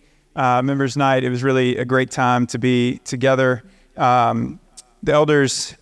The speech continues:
uh, we were able to share, uh, some of the things that, um, and then you all have had a chance to respond to those, to ask questions, and, uh, I was really encouraged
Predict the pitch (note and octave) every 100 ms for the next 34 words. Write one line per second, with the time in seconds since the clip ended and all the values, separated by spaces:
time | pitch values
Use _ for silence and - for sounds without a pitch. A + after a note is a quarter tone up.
0 | _ C#3+ C3 B2 B2 A#2+ C3 C3 C#3 C3+
1 | C3 B2+ A#2 - D#3 D3 C#3 C3+ - _
2 | _ - C#3+ A#2 A2 - D#3 C#3+ F#3+ F#3
3 | F#3 F3+ - D3+ C#3 C#3 _ - B2+ A#2+
4 | A#2+ A#2+ B2 C3 B2 B2 B2 - _ _
5 | _ - C#3 C#3 C3 C3 C#3 C3 B2+ B2
6 | A#2+ D3 C#3 C3+ - B2+ A#2 - D#3+ E3
7 | D#3 D#3 D3+ D3 D3 - B2 A#2+ - D#3
8 | - D#3 C#3 C3+ - - C3 B2 A#2 A2+
9 | B2 - A#2+ A2+ A#2+ B2 C#3 B2+ A#2 D3
10 | C3+ A#2+ A2 -